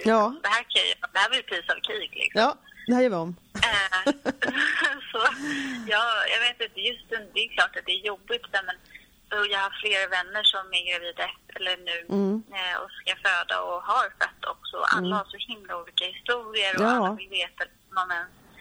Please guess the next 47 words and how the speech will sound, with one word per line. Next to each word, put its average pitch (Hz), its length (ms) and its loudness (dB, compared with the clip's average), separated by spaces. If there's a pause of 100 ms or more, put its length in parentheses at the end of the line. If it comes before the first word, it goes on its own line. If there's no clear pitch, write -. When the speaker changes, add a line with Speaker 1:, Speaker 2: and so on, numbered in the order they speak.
(340)
Speaker 2:
egna 190 260 -4
historier. 185 400 -10
Det 190 80 2 (140)
jag 233 120 4 (160)
försöker 196 360 -4 (100)
liksom - 240 -10 (600)
säga 202 300 -6 (140)
är 175 60 -2 (100)
att, - 120 -12 (420)
alltså, 208 140 -6 (180)
försök 247 340 0
att 214 120 -6
lyssna - 260 -12
på - 100 -12
din 170 140 -4
kropp 202 300 -6
och 190 140 -16
försök 185 280 -2 (180)
att 190 120 -4 (100)
lyssna - 260 -6 (100)
på 175 60 -14 (120)
barnmorskan. - 720 -2 (140)
Speaker 1:
Ja. 180 80 2 (580)
Speaker 2:
Eh, 185 380 0 (180)
och 208 200 2
det 208 80 -4 (140)
kommer 233 320 -6 (100)
gå 175 60 -10 (100)
bra. 202 120 4 (120)
Så - 40 -16 (100)
det, 190 100 4 (220)
det, 208 80 0 (120)
visst, - 220 -10
det 202 80 -6 (100)
gör 208 160 0 (240)
ont, 180 200 -14 (120)
men 185 140 -8
det 190 120 -4
är 202 120 -6
liksom, 185 220 -10 (600)
det 214 140 -6
är - 40 -10 (140)
värt - 280 -2
det. - 120 -16
Det - 120 -14
är - 40 -6
så 214 60 2